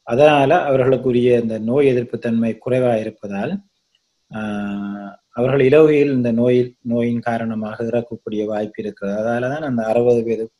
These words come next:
வயதுக்கு மேற்பட்டவர்கள், ஆஹ், இறக்கின்றார்கள். அதே நேரம் அந்த ஆண்கள் பெண்கள் என்று பார்க்கின்ற பொழுது,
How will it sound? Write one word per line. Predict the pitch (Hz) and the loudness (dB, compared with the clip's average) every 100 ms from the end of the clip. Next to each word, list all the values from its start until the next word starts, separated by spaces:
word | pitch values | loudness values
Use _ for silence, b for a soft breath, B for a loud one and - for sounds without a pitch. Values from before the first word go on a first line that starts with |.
| _ | _
வயதுக்கு | 117 110 110 113 | -4 -2 -2 -4
மேற்பட்டவர்கள், | 107 104 - 101 107 104 135 160 - b b b b _ | -6 -6 -6 -4 -4 -4 -8 -12 -14 b b b b _
ஆஹ், | - 104 104 104 | -16 -12 -12 -6
இறக்கின்றார்கள். | 110 104 101 95 95 - 135 175 - _ b b b _ _ 123 | -8 -8 -10 -10 -10 -10 -10 -10 -14 _ b b b _ _ 0
அதே | 139 151 | 4 4
நேரம் | 156 156 180 175 - _ _ _ 123 | 4 2 0 -4 -12 _ _ _ -8
அந்த | 113 117 | -4 -2
ஆண்கள் | - 135 165 165 156 | 0 0 2 2 4
பெண்கள் | 143 143 139 | 2 2 2
என்று | 135 127 123 123 | 2 2 2 0
பார்க்கின்ற | 123 117 117 117 113 | 0 -4 -2 -2 -2
பொழுது, | 110 110 113 | -2 -6 -4